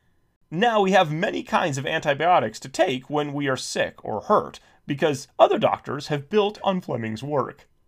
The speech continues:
When asked about his discovery of penicillin, Fleming said,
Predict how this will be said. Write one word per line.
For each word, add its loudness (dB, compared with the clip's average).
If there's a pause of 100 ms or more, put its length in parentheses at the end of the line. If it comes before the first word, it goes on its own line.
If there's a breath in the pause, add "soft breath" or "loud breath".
(600)
When -4
asked -6
about 2
his -10
discovery -4
of -8
penicillin, -6 (140)
Fleming -4
said, -2